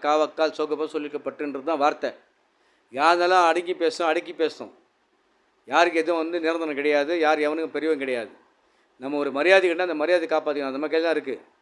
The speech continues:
நம்மளை வணங்குறாங்கன்றதுலாம் கிடையாது, மரியாதை கொடுக்குறாங்க. உடனே வந்து தலை கணக்கெல்லாம் ஏறி சுத்தக்கூடாது. அதுக்கு சிறந்த உதாரணம் மகாவிஷ்ணு.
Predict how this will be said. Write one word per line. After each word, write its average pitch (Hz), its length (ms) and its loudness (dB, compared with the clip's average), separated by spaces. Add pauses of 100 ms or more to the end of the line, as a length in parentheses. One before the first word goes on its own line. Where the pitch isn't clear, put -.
(1200)
நம்மளை 139 360 -4
வணங்குறாங்கன்றதுலாம் 175 1080 2
கிடையாது, 151 240 0 (140)
மரியாதை 170 300 4
கொடுக்குறாங்க. 156 480 -2
உடனே 175 320 0
வந்து 160 160 -4 (140)
தலை 165 140 2
கணக்கெல்லாம் 156 420 -4
ஏறி - 140 -8
சுத்தக்கூடாது. 135 420 -6 (920)
அதுக்கு 143 320 0
சிறந்த 180 220 2 (120)
உதாரணம் 151 460 2 (800)
மகாவிஷ்ணு. 160 680 2